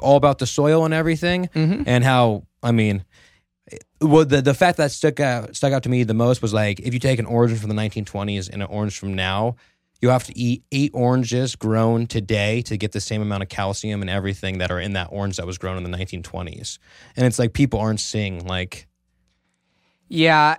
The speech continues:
Speaker 2: you know, and it's really hard to, I, I mean, look, I'm gonna say that's hard to prove because he doesn't have an orange
Speaker 1: Yeah,
Speaker 2: from
Speaker 1: from
Speaker 2: the
Speaker 1: the
Speaker 2: nineteen twenties to
Speaker 1: Yeah, yeah,
Speaker 2: test.
Speaker 1: yeah, I got you.
Speaker 2: And breeding has come so far.
Speaker 1: Yeah, yeah.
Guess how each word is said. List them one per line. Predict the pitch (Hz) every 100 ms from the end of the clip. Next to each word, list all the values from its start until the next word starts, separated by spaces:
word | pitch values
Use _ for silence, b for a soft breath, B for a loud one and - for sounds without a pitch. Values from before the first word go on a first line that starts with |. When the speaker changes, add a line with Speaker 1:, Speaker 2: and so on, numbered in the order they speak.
| -
Speaker 2:
you | 175
know, | 175 170 165
and | 165
it's | 165 -
really | 160 185 175
hard | 135 160 156 151
to, | - 151 139 135 127 117 117 - _ _ _ _ _ _ _ -
I, | 135 160 _ _ -
I | 135
mean, | 139 131 123 113 - _ _ _ _ _
look, | 127 120 - -
I'm | 143 170
gonna | 180 156
say | - 147 135
that's | 120 131 127
hard | - 135 110
to |
prove | - 123 120 120 -
because | 120 117
he | -
doesn't | 139 123 110
have | 127 120
an | - -
orange | 117 117
Speaker 1:
Yeah, | 214 156
Speaker 2:
from | 135
Speaker 1:
from | 147
Speaker 2:
the |
Speaker 1:
the | 131
Speaker 2:
nineteen | 135 139 139 127
twenties | 156 156 131 135 123
to |
Speaker 1:
Yeah, | 117
yeah, |
Speaker 2:
test. | 101 127 139 135
Speaker 1:
yeah, | 120
I |
got | 104 85 -
you. | 85 87 b b -
Speaker 2:
And | 143 143 139 135 127 127
breeding | 123 135 139 147 143
has | 139 123 -
come | - 131 123
so | - 131
far. | 120 - 120 120 127 131 143
Speaker 1:
Yeah, | 135 117
yeah. | 95 90 85